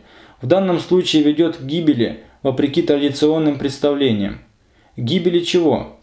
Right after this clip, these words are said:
Индивидуальности, конечно, личности. Мать –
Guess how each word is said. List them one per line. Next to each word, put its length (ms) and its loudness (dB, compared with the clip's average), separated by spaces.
Индивидуальности, 880 0
конечно, 600 -2
личности. 640 -4
Мать – 460 0